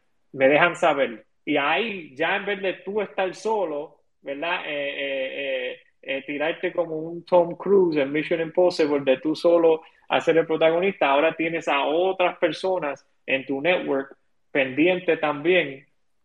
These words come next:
a, a, a compartir esas oportunidades. Pero eso surge cuando ya tienes, eh, una relación también, porque si no has desa-, desarrollado una relación con alguien, pues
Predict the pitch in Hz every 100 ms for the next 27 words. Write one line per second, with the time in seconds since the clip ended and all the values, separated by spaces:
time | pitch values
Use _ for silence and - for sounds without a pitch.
0 | - 139 131 127 131 151 139 131 123 127
1 | - - 143 151 143 - 127 - 175 165
2 | 160 _ _ - 139 160 156 151 151 156
3 | 151 139 120 113 143 131 135 143 175 196
4 | 196 190 170 143 135 143 151 156 175 170
5 | - _ _ - 143 131 139 156 147 147
6 | 131 165 143 131 123 170 175 123 - 127
7 | 127 139 131 139 165 - 151 165 156 147
8 | 165 147 143 147 160 156 151 151 147 131
9 | 156 156 151 151 185 175 160 147 127